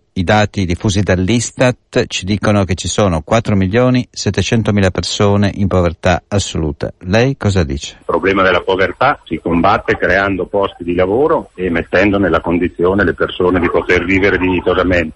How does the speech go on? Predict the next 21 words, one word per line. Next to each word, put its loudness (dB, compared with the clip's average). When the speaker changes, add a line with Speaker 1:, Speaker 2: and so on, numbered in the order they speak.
Speaker 2:
E -4
poi 0
questo -2
tema 0
pone 0
un 0
problema 2
di 2
redistribuzione 0
della 2
ricchezza -4
e -4
quindi 2
un 2
sistema 0
fiscale 0
diverso 0
e -4
anche 0
un 0
sistema 0